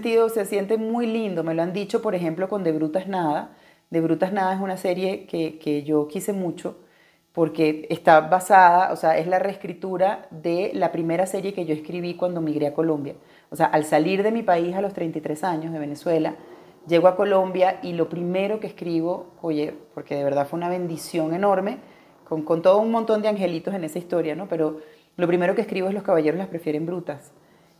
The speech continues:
Era la primera producción, además, eh, panregional. Iba a ir desde México hasta la Patagonia, incluso U S Hispanic. Entonces,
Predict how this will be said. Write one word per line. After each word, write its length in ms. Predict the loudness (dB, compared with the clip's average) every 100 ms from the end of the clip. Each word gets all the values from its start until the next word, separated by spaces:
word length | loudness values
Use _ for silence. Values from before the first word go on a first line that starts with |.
| 0
Era 500 | 4 6 4 2 -14 -8
la 140 | -4 -2
primera 400 | -2 0 0 0
producción, 460 | -4 -4 -4 -2
además, 380 | -2 -4 -6 -8 _ _
eh, 80 | -14
panregional. 1000 | 4 6 6 0 -4 -4 -8 -6 -8 -8
Iba 180 | -6 -4
a 60 | -2
ir 240 | -4 -6
desde 460 | 0 0 0 -4 -2
México 680 | -4 -6 -8 -14 -8 -4
hasta 220 | -2 -2 -4
la 120 | -4
Patagonia, 580 | -4 -2 2 2 0 -10 _ _ _ _ -6
incluso 440 | -4 0 0 0
U 180 | -2 2
S 160 | 0 0
Hispanic. 520 | -2 0 2 -2 -8 -12
Entonces, 720 | -6 -4 -2 0 -2 -4